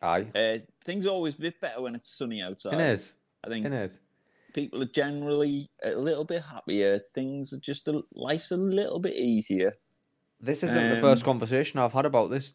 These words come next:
Speaker 1: today, about how the sun just makes everything better.
Speaker 2: Does, does. I feel, feel it in me bones better, and,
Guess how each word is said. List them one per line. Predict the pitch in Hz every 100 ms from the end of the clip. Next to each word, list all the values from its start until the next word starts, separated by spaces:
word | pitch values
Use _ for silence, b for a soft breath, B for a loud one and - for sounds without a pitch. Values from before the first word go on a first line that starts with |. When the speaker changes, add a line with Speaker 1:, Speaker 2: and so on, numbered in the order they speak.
| -
Speaker 1:
today, | 117 123 127 - _ _
about | 117 127 123 123
how | 127 120
the | 117
sun | - 139 135
just | 120 110
makes | 120 113 - -
everything | 117 110 110 117 113
better. | 113 110 120 _ _ _ _ _ _ -
Speaker 2:
Does, | 127 160 - _ -
does. | 127 143
I | - 120
feel, | - 120 - - - _ - -
feel | - 117 120 135
it | - _ -
in | -
me | 104
bones | 95 92 104 131 135
better, | 127 73 139 143 _ _ _ _ _ -
and, | 101 98 95 98